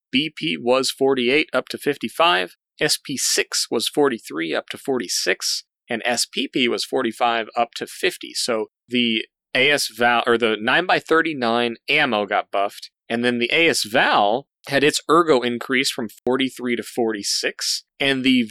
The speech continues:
visual recoil, not to be confused with the actual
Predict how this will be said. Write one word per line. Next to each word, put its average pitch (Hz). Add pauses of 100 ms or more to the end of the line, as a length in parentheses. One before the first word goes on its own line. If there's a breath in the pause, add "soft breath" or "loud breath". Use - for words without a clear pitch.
visual 113
recoil, 95
not 110
to 156
be 151
confused 123
with 113
the 123
actual 113